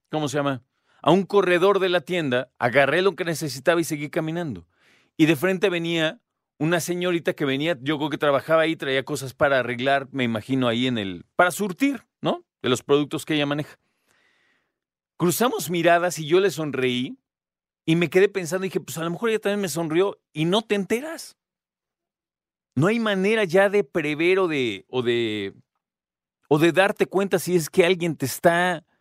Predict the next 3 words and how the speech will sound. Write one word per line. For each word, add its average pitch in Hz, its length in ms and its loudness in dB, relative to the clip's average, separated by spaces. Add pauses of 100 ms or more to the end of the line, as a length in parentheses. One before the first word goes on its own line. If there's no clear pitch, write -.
(500)
eh, 101 600 -2 (180)
sonriendo 170 640 0
también. 160 480 -6